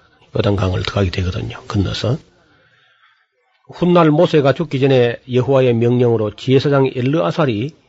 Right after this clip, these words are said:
그 회중의 목전에서 여호수아에게 안수하고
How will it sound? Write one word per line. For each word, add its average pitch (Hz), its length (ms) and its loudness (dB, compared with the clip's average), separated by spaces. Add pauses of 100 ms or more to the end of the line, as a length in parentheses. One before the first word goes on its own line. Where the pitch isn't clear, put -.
(360)
그 - 140 -14
회중의 123 360 2
목전에서 117 800 0 (220)
여호수아에게 123 640 0
안수하고 107 800 -8